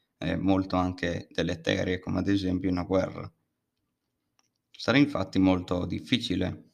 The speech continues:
sanare la frattura, eh, dell'istituzione politica tra lo Stato centrale e le autorità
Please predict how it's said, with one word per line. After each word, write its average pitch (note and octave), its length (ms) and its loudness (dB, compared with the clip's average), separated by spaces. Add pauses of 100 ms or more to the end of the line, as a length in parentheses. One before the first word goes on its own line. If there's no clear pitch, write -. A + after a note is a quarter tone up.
(120)
sanare F#2 480 2
la F#2 540 -2
frattura, - 680 0
eh, F2+ 320 -4
dell'istituzione F#2+ 1040 0
politica F#2+ 680 -2 (400)
tra F2 160 -2
lo F#2 120 2
Stato F#2+ 340 0
centrale F#2 920 0 (180)
e - 60 -6
le E2+ 80 -2
autorità F#2 840 0